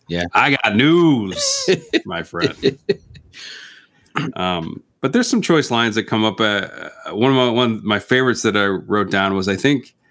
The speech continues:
Speaker 2: Kyra Sedgwick's talking about her divorce. And she says, after she had burned the house down, she goes, "I don't want any alimony from him. Not a penny,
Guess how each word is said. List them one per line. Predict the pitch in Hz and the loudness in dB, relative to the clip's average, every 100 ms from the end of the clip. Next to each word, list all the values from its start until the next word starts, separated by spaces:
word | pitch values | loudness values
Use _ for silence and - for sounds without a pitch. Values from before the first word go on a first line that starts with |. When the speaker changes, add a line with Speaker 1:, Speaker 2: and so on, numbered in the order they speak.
| _ _ | _ _
Speaker 2:
Kyra | 135 120 | 0 2
Sedgwick's | 180 180 127 | 2 2 0
talking | - 117 110 | 2 0 2
about | 101 95 90 | 0 0 0
her | 92 | -2
divorce. | 90 87 110 107 104 - - - _ _ _ _ _ _ _ _ _ _ _ - | -4 0 0 2 0 -4 -8 -12 _ _ _ _ _ _ _ _ _ _ _ -2
And | 101 | 0
she | - | 2
says, | - - 101 95 95 92 | 0 2 2 2 0 0
after | 78 92 - 92 | -2 -2 0 -2
she | - 90 | 0 0
had | 85 87 | 0 0
burned | 90 | 0
the | 87 | 2
house | 92 90 | 0 0
down, | 90 | -2
she | 85 - | -2 0
goes, | 90 | 0
"I | 92 | 2
don't | 101 131 131 | 2 2 2
want | 131 | 2
any | 117 120 101 | 2 2 2
alimony | 107 107 101 95 87 | 2 2 2 0 -2
from | 90 80 | -2 -2
him. | 87 82 85 - _ - - _ _ _ _ - | 0 -2 -4 -10 _ -20 -20 _ _ _ _ -2
Not | 101 117 | 0 2
a | |
penny, | - - 127 113 98 95 | 0 0 2 2 2 0